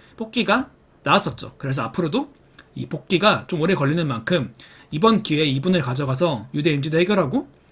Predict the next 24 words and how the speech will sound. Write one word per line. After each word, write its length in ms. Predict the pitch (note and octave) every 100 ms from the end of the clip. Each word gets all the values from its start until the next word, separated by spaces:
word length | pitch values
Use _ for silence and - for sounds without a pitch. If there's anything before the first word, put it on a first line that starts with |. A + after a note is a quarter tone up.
| -
또 100 | -
리더 200 | C#3 F3+
스킬도 280 | A3 - E3+
해결하고 420 | G3 B3+ F#3+ A#2 G2+ _ _ -
하면 200 | - F3+
어떨까 320 | A#2 D#3+ D#3
싶네요. 360 | D3 G3 F#3 A2 - _
그래서 180 | - C3+
제가 200 | C3+ D3+
생각하는 520 | D3 G#3+ F3 D3 C#4 - - _ -
이 100 | A2
공용 280 | F#3+ B3+
리더 180 | F3+ F3+
스킬의 300 | F#3 - D#3+
최고봉, 440 | D#3 D4 G3 B2 - - - -
레일라랑 560 | C3 G3 G#3+ D#3+ E3 C4
이분이었는데, 800 | C#3+ F#3+ F#3+ D#3 C#3 F3+ B2 - _ _ -
어, 80 | A2+
저는 440 | - D#3 A#3 C#4 _ - -
이분도 640 | D3+ F#3 A3+ D3+ D#3+ C3
가져가는 440 | - C3+ D3 C#3+ C3
게 180 | F3+ G3
좋다는 320 | - D3 C#3+
생각입니다. 460 | G3 G#3+ E3+ A2